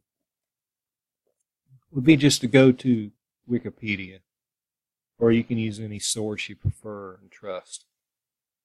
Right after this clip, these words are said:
And just look up Palestine. You're gonna find that there never actually was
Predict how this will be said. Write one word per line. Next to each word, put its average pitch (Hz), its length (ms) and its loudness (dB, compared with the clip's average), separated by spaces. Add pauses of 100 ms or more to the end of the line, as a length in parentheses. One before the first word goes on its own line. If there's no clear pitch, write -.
(1800)
And 127 160 6
just 131 180 4
look 135 160 2
up 131 160 6
Palestine. 123 640 -2 (2250)
You're 123 160 4
gonna 139 240 4
find 101 580 0 (580)
that 110 100 -12
there 107 100 -10
never 120 380 4
actually 110 520 -6
was 101 640 -8